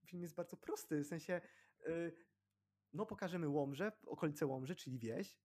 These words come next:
czyli ludzi w jakimś stopniu zacofanych, no, w sensie nie mają, w sensie ludzi, którzy,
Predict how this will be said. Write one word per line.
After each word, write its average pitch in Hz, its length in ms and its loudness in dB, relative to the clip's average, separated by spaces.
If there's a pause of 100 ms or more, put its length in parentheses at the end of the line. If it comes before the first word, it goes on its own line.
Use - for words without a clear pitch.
(120)
czyli 175 300 -4
ludzi 220 240 4
w 185 40 -2
jakimś 185 180 -4
stopniu 190 240 -4
zacofanych, 147 560 -2
no, 233 80 -2
w 196 160 -8
sensie 233 200 0
nie 214 100 2
mają, 165 340 4
w - 40 -10
sensie 208 200 -4
ludzi, 214 200 -2
którzy, 202 260 -2